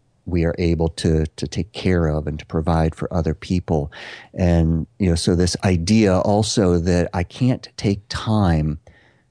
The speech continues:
to just nurture myself, to nurture my soul, because I had this impression that self-care is selfish,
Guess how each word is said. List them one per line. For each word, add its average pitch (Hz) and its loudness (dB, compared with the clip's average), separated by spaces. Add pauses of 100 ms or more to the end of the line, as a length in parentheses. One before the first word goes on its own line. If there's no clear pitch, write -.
to 90 -2
just 104 0
nurture 90 0
myself, - -6
to - -10
nurture 95 -2
my 80 -2
soul, 80 0
because 80 0 (240)
I 87 0
had 82 0
this 82 -2
impression 82 -2 (440)
that 82 -2
self-care 80 -2 (320)
is 82 0
selfish, - -8